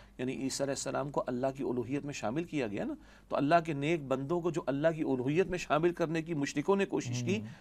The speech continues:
Speaker 1: अल्लाह फरमाते वो तो खुद अल्लाह का वसीला कुर्ब तलाश
Speaker 2: कुर्ब
Speaker 1: करते हैं।
Speaker 2: तलाश करते हैं।
Speaker 1: ये हम जैसे लोगों के लिए,
Speaker 2: बिल्कुल।
Speaker 1: ईमान वालों, अल्लाह का वसीला चाहते हो,
Speaker 2: हम्म।
Speaker 1: अल्लाह का कुर्ब
Speaker 2: कुर्ब
Speaker 1: चाहते
Speaker 2: चाहते
Speaker 1: हो,
Speaker 2: हो।
Speaker 1: तो तकवा भी इख्तियार करना होगा और अल्लाह की राह में जिहाद करना होगा,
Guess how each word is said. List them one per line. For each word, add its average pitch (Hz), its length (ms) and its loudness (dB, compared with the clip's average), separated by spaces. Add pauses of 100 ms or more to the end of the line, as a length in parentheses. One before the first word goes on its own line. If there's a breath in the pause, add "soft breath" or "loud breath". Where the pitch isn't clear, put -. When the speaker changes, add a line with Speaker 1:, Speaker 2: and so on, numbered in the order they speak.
(120)
Speaker 1:
अल्लाह 165 220 4
फरमाते 185 420 2
वो 196 100 2
तो 202 100 -2
खुद 208 200 0
अल्लाह 202 220 4
का 214 180 0 (100)
वसीला 170 440 2 (320)
कुर्ब 208 200 10
तलाश 127 300 6
Speaker 2:
कुर्ब 110 120 -2
Speaker 1:
करते - 140 -8
हैं। - 80 -12
Speaker 2:
तलाश - 100 -18
करते - 180 -20
हैं। 165 160 2
Speaker 1:
ये 208 60 10
हम 131 160 4
जैसे 117 240 2
लोगों 117 240 0
के 156 100 -6
लिए, 151 200 -6
Speaker 2:
बिल्कुल। 117 300 -6
Speaker 1:
ईमान 131 240 6
वालों, 143 300 4 (420 soft breath)
अल्लाह 147 200 10
का 170 80 2
वसीला 143 360 4
चाहते 170 260 2
हो, 120 100 -4
Speaker 2:
हम्म। 123 300 -2 (240)
Speaker 1:
अल्लाह 139 260 2
का 196 160 0
कुर्ब 190 440 6
Speaker 2:
कुर्ब 143 120 6
Speaker 1:
चाहते 110 180 2
Speaker 2:
चाहते 117 140 0
Speaker 1:
हो, 113 120 2
Speaker 2:
हो। 185 180 6 (260 loud breath)
Speaker 1:
तो 160 80 4
तकवा 143 380 10
भी 151 100 8
इख्तियार 156 300 6
करना 165 260 4
होगा 185 260 6
और 185 140 12
अल्लाह 147 220 8
की 151 100 0
राह 139 120 4
में 151 120 0
जिहाद 110 280 -2
करना 139 280 0
होगा, 165 300 4